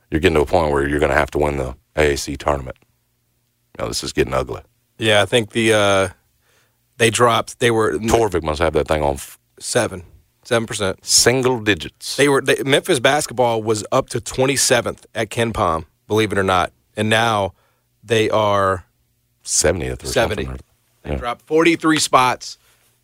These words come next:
Speaker 2: in, in sixteen days. Like, they've gone from the top ten to not even sniffing.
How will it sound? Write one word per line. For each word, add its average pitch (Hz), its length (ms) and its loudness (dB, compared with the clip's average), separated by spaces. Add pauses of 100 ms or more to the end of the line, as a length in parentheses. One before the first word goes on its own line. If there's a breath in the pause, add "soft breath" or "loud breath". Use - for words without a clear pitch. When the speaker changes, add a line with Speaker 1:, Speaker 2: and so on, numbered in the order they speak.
Speaker 2:
in, 120 240 -10 (140)
in 117 220 0
sixteen 135 640 0
days. 120 520 0 (1400)
Like, 110 220 2 (220)
they've 120 200 0
gone 139 240 4
from 127 100 -6
the 117 80 -2
top 135 320 2
ten 156 480 0 (680)
to 120 380 2 (120)
not 135 260 2
even 123 200 -2
sniffing. 104 520 -2